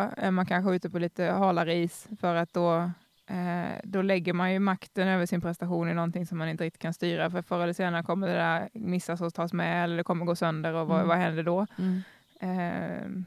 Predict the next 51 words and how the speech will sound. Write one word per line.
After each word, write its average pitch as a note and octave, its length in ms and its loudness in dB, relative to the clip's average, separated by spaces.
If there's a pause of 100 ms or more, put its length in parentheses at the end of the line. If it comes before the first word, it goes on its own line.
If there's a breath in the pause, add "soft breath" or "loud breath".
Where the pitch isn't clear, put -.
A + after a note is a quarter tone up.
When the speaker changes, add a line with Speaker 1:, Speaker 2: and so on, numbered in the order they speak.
(460 soft breath)
Speaker 1:
så - 100 -4
att F3 80 -4
man E3+ 120 -2
är E3 60 0
lite E3 140 -4
uppmärksam E3 500 -4
på E3+ 80 -4
det, E3 320 0
att, - 180 -8
att F3 200 -8
system E3+ 380 -2
är F3+ 60 0
säkert E3+ 300 -6
jättebra, E3 460 2
men, E3 440 -2
men E3+ 200 -2
att D#3+ 100 -2
veta E3+ 340 -2
att E3+ 100 -4
det, F3+ 220 -2
det E3+ 220 -2
är D#3 80 -2
min F3+ 460 0
och F3+ 100 -2
hästens E3+ 360 -4
prestation F3 640 0
som, E3 260 -2
som E3+ 160 -4
är D#3+ 140 0
det D#3+ 60 0
viktiga F3 340 -4
egentligen, F3 360 -4
utan E3 180 -2
det F3 60 -2
här E3+ 100 2
gör E3+ 120 4
vi D#3+ 80 0
bara D#3 200 2
för E3+ 100 -6
att F3 40 0
underlätta. E3 480 -4
Det, F3 160 -4
det F#3 160 -6
står, E3+ 380 0
vår F3+ 160 2
prestation F3 520 -4
står F3 220 -4
och F3+ 80 -2
faller D#3+ 300 0
inte E3 220 -2
på - 240 -2